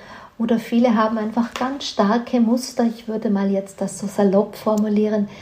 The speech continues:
die einfach noch der alten Energie zuzuschreiben sind. Und damit meine ich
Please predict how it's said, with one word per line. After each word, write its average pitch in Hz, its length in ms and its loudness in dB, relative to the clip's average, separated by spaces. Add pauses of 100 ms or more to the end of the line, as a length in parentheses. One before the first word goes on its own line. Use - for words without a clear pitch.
(260)
die 226 180 -2
einfach 226 400 0
noch 208 200 -4
der 233 240 -6
alten 240 500 4
Energie 247 640 2
zuzuschreiben 247 880 -2
sind. 269 360 -6
Und 208 200 -2
damit 226 300 -2
meine 208 300 0
ich 233 180 0